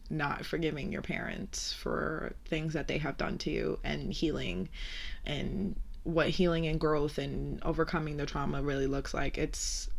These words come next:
way f-, it goes beyond what people actually understand it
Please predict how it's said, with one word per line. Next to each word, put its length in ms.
way 340
f-, 460
it 100
goes 340
beyond 720
what 220
people 360
actually 540
understand 640
it 220